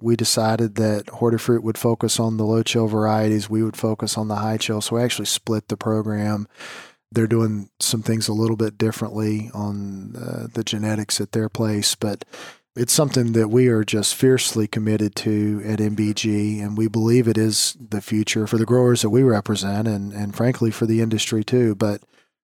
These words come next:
we just think everybody needs to, a-, as they're reevaluating the next generation of their farm, because for a lot of these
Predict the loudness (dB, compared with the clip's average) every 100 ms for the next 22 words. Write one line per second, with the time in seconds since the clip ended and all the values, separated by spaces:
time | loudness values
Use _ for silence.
0 | _ 0 2 2 2 2 4 4 4 4
1 | 4 2 2 2 0 0 0 0 0 -4
2 | 0 0 2 4 4 2 -2 2 6 6
3 | 6 4 4 4 6 6 4 2 0 0
4 | 2 2 0 0 2 2 4 2 2 -2
5 | -2 -2 -2 -4 -4 -4 -8 -8 -8 -6
6 | -2 0 2 2 2 2 0